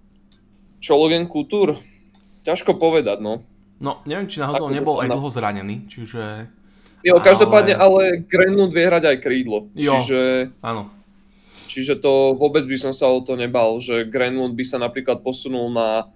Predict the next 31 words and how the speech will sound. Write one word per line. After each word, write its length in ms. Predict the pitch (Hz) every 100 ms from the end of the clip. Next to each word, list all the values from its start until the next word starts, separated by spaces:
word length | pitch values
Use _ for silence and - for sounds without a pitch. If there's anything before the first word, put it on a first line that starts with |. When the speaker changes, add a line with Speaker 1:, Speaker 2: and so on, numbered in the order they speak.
| _ _
Speaker 1:
ľavé 320 | 127 123 120
krídlo 400 | 123 123 123 120
do 160 | 117 117
druhej 320 | 120 120 117
formácie 640 | 113 120 117 113 - 123 117
práve 400 | - 117 117 117
k 40 |
Celebrinimu. 840 | 135 123 117 120 120 123 127 143 - _ _ _ _ _ _ _ _ 107
A, 100 | 113 113 113 113 113 113 117 117 _
a 120 | -
Kultúr 320 | - 135 135
by 140 | 127 131
šiel 320 | - 131 120
do 160 | 127 139
prvej, 320 | 147 117 101
no. 240 | 104 107 - _ -
Speaker 2:
Mhm. 240 | 135 143 151 _
Speaker 1:
Takže, 280 | - 214 117
Speaker 2:
Čiže 180 | - 190
s 100 | -
ním 140 | 214 202
budú 160 | -
Speaker 1:
takže 80 | 156
Speaker 2:
podľa 140 | 135
teba 180 | 151 123
Speaker 1:
neboj. 100 | 123
Speaker 2:
počítať 300 | 117 143 120
už 140 | 117 117
od 120 | 113
prvej 240 | - 117 107
sezóny? 480 | 120 107 104 104